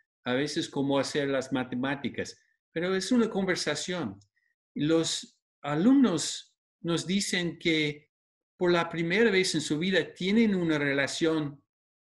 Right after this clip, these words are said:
personal con el maestro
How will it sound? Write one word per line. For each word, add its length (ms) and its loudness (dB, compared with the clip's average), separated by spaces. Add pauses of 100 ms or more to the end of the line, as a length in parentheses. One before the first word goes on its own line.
(180)
personal 720 0 (380)
con 720 2
el 200 -2
maestro 580 -2